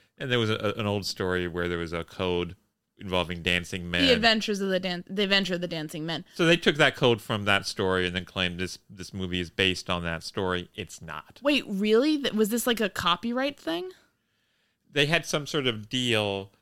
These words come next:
Speaker 1: where they could do, I believe, three movies a year. Two of the movies had to be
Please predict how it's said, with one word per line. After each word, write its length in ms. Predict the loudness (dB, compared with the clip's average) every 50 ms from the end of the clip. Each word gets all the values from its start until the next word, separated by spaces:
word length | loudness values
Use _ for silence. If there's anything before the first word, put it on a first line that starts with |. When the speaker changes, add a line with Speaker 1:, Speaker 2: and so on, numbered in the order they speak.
| _ _
Speaker 1:
where 180 | 0 0 2 2
they 160 | 2 2 0
could 200 | 0 -2 -8 -4
do, 200 | -4 -4 -2 -2 -2
I 80 | -4
believe, 340 | -4 -4 -4 -4 -4 -4 -6
three 380 | -8 -10 -8 -4 -4 -4 -2 -4
movies 560 | -4 -4 -4 -4 -4 -4 -4 -4 -4 -6 -8 -10
a 80 | -12 -10
year. 560 | -8 -6 -2 -2 0 0 0 -2 -4 -8 -10 _ _ _ _ _ _ _ _ _ _ -12
Two 200 | -6 -4 -2 -2
of 100 | -2 -2
the 60 | -4 -6
movies 520 | -4 -4 -4 -2 -2 -2 -4 -4 -6 -8 -6
had 220 | -4 -4 -4 -4 -8
to 40 | -12
be 180 | -12 -12 -8